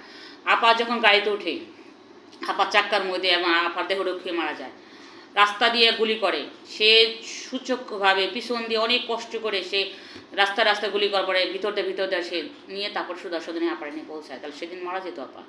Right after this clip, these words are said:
এবং আপা, আমি ফোন করলাম তখন আপনার আপার যে রিসেপশনে বসতেন, মিন্টু ছিল, মিজান ভাই ছিল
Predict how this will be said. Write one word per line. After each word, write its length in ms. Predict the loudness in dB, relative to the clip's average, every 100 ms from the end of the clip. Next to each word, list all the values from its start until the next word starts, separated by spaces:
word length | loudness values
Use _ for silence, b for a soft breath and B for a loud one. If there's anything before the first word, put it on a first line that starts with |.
| B B B B
এবং 180 | -6 0
আপা, 320 | 0 4 4
আমি 320 | 4 4 0 -2
ফোন 180 | -4 0
করলাম 320 | 2 2 2
তখন 520 | -2 0 2 2 0 -6 B B B
আপনার 360 | -6 -2 0 2
আপার 340 | 2 2 0
যে 340 | 2 4 4 2
রিসেপশনে 460 | -4 -8 -6 -6
বসতেন, 580 | -4 -6 -2 -2 -2 -4
মিন্টু 260 | -4 -4 -4
ছিল, 420 | -4 -4 -4 -4
মিজান 380 | -2 0 -2 -4
ভাই 100 | -10
ছিল 280 | -12 -14